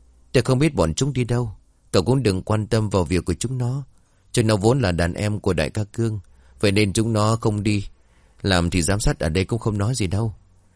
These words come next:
Anh em mình chỉ là mấy người không có tiếng nói. Tốt nhất đừng để cho chúng nó thù hận. Cậu mới vào không biết nhiều chuyện đáng sợ lắm."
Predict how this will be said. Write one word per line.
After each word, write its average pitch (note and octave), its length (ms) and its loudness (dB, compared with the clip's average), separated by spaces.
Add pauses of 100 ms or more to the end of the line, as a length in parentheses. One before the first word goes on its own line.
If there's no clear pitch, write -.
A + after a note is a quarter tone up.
(140)
Anh A2+ 180 0
em G#2+ 160 2
mình F#2 180 2
chỉ F2+ 140 0
là E2+ 120 0
mấy F#2 160 0
người A2 220 0
không G2+ 200 -8
có A2+ 100 -2
tiếng A#2 260 -6
nói. A#2+ 260 -2 (400)
Tốt C3 80 4
nhất C#3 240 0
đừng F2+ 240 0
để E2+ 120 0
cho A2 140 -4
chúng B2 200 -6
nó C#3+ 160 -2
thù F2 160 -2
hận. D#2 200 -4 (800)
Cậu G#2 100 2
mới A#2 140 4
vào G#2+ 180 2
không G#2 200 -4
biết C3+ 140 -2
nhiều F#2+ 160 0
chuyện E2+ 220 -2
đáng G#2 200 -2
sợ - 280 0
lắm." D3 260 -6